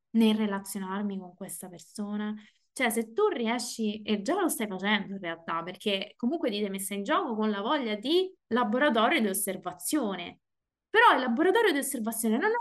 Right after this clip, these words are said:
è che c'è solo nelle frequentazioncine, nell'appuntamentino.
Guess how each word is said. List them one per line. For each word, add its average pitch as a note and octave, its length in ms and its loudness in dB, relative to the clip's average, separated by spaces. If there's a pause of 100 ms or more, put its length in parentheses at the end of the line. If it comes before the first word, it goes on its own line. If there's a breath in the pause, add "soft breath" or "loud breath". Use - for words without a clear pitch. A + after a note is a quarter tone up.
è C4+ 200 -4
che A#3 180 0 (180)
c'è A#3 220 -4
solo B3 500 0
nelle G#3 280 0
frequentazioncine, G3 1300 -4
nell'appuntamentino. F#3 1600 -4